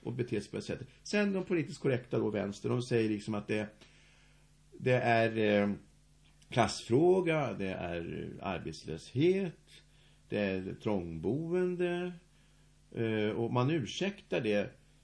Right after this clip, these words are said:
att bli kriminell. Jag såg ett debattprogram med Stina Dabrowski, så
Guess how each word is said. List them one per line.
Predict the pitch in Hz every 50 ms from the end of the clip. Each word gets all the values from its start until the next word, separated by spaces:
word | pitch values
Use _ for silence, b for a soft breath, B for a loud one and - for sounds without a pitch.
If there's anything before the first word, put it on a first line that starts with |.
| _ - - -
att | - 117 113 - - -
bli | 123 120
kriminell. | 120 - 139 143 147 160 165 180 233 208 117 92 90 - - B B B B B
Jag | - 170 175
såg | - - 180 190 185 175
ett | 175 165 160
debattprogram | 165 160 165 143 131 - 139 127 123 123
med | 120 120
Stina | 120 - 135 123 120
Dabrowski, | 120 127 127 127 147 151 180 170 - - - 147
så | 127 - 135